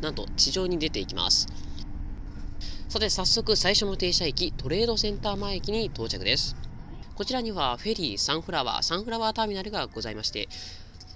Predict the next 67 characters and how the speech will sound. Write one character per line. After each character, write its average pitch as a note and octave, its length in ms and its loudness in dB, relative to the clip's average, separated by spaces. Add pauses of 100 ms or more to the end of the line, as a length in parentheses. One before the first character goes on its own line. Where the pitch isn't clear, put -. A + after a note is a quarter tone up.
(120)
サ D#3+ 160 6
ン E3+ 40 2
フ F3 80 -4
ラ D#3+ 120 6
ワ A2+ 260 2
ー - 20 0
ア D#3+ 60 2
イ D#3+ 60 -2
ボ A#2 100 -4
リ G#2 180 -4 (300)
ー、 A2+ 120 -2
え A2 40 0
ー、 - 20 0
サ D3+ 160 0
ン D3 60 -4
フ C#3+ 80 -4
ラ C#3 80 2
ワ F#2+ 160 -2
ー - 20 -2
薩 E3+ 140 -4
摩 A3+ 260 -2
号 C3 160 -4
と G#2+ 100 -6
い G#2 40 -6
う G#2+ 60 -6
の G2+ 60 -8
が F2+ 220 -6 (220)
あ A2 80 -6
り G#2+ 80 -6
ま G#2 100 -6
す - 100 2
ね。 A#2+ 200 0 (220)
そ D#3 140 -2
ち G#3+ 120 0
ら G3+ 80 0
の F#3 260 0
九 G3 200 2
州、 - 320 4
大 D3 80 2
阪 G3 280 0
を F3 60 0
結 E3+ 220 0
び F3 60 -2
ま F3+ 120 -2
す D3+ 280 0
フ - 40 -8 (140)
ェ F3+ 120 -2
リ F3 80 0
ー - 20 -2
な D3+ 100 -2
ど C#3 100 -2
は D#3 140 4
こ - 140 -14
こ - 60 -14
か G#3+ 100 0
ら G3 120 4
出 D3 120 0
る B2+ 60 -2
こ A#2+ 120 -8
と A#2+ 60 -6
に A#2 60 -4
な G#2+ 120 -6
っ - 20 -10
て F#2 140 -8
い F#2 60 -4
ま A#1+ 160 -6
す。 - 280 2